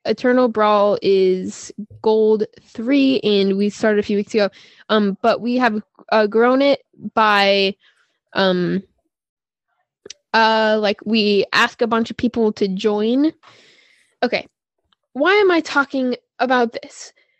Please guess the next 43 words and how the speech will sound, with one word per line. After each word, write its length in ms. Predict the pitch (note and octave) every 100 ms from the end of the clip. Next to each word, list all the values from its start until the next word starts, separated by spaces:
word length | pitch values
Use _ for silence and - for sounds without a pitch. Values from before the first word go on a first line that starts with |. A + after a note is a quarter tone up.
| _ _ _ _
First, 580 | - E4+ E4 D4+ - - -
I 100 | A#3+
wanna 300 | B3+ C4 B3+
talk 240 | B3 B3+
about 380 | B3 A#3 A3+ - _ _ _ _ _ -
how 180 | - C#4+
to 80 | C#4
create 300 | - C#4+ A3+
your 120 | B3
club 280 | C#4 B3 A3
and 180 | G#3 G#3
what 100 | A3+
to, 80 |
like, 200 | G#3+ G#3+ - -
make, 320 | G#3+ G#3+ -
put 120 | B3+
in 40 | G#3+
the 80 | G#3
description. 480 | G3+ A3+ - - G3+
So 220 | C4+ G#3 _ _ _ _ -
when 200 | C#4+ D#4
you 80 | E4
create 260 | D#4+ D4+
a 60 | C#4+
club, 340 | - A3 G#3+ - _ A3
I 140 | C4+
recommend 480 | C#4+ D4 C4+ B3+ A3
this 380 | A3+ - - - _ _
so 240 | - C4
much. 400 | G#3+ G3+ - - _ - G#3
Do 140 | B3+
not 460 | A#3 A3+ A#3 C4+ - _
make 260 | A#3 A#3 A#3
it 140 | A#3
family 320 | - G#3+ G3+
friendly, 320 | G3+ F#3 F3+ F3+
because 320 | G3+ A3+ G#3
family 320 | A3+ B3+ D4+
friendly 340 | D4+ B3 B3 A#3+
means 260 | A3+ A3+
you 80 | A3
can't 340 | - A3 A3+ -
chat. 460 | - G3 G#3 C4